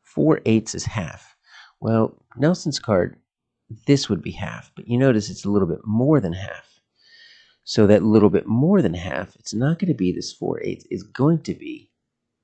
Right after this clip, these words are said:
this four sixths, because look, I just drew a line through the half,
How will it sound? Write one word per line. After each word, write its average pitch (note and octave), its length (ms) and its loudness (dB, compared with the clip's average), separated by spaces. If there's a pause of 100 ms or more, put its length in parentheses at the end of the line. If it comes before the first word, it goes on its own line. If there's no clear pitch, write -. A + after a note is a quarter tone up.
(680)
this - 180 -4
four G2+ 240 2
sixths, - 440 -6
because E2+ 300 -8
look, - 180 -6
I - 60 -10
just - 240 -12
drew A#2 200 4
a G#2 40 6
line F#2+ 220 2
through - 160 -16
the - 100 -14
half, C#3 260 -2